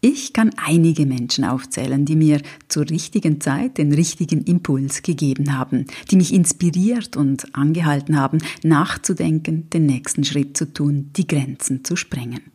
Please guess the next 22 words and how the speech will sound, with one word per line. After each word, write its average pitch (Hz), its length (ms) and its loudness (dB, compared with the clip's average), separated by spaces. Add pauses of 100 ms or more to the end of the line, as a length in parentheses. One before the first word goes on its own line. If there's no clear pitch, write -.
(480)
Eine 208 280 4
der 240 220 2
Personen, 233 760 0
die 208 100 -2
mich 185 220 0
jedoch 156 340 0
am 139 160 2
meisten 185 480 0
geprägt 147 480 -2
hat, 135 260 -6
war 151 120 0
meine 139 320 0
Urgroßmutter. 139 920 -4 (180)
Eine 170 220 2 (100)
unglaublich 156 800 2
starke, - 380 -6
liebenswerte 156 680 -2
Frau, 143 320 -2 (500)
ihrer 185 320 2
Zeit 170 400 -2
weit 139 320 -6
voraus. - 520 -6